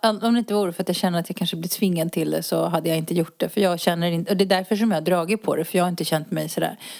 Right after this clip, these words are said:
super, ehm, det här är ju väldigt känsligt, för nu är det ju så att man ska vaccinera sig för att vara lojal mot andra. Jag,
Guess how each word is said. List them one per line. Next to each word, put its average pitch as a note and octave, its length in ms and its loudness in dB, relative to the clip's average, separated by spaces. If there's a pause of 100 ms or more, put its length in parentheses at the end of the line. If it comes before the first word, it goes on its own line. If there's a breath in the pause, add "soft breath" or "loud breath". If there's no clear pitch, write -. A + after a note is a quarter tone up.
(120 loud breath)
super, F3+ 760 0 (640 loud breath)
ehm, F#3 440 0
det F#3 80 2
här G#3 100 4
är A3 40 0
ju G#3+ 60 -2
väldigt G3+ 240 0
känsligt, G3 460 0
för G#3+ 100 0
nu G3 260 2
är F#3+ 40 0
det F#3 60 0
ju F3+ 80 0
så F#3 120 -4
att F3+ 60 -2
man F#3 120 2
ska F#3 140 -2
vaccinera F3 460 0
sig D#3+ 140 -10
för F3 100 0
att E3 80 0
vara E3+ 120 0
lojal E3+ 300 2
mot E3 180 -2
andra. G3 520 2
Jag, G3+ 640 0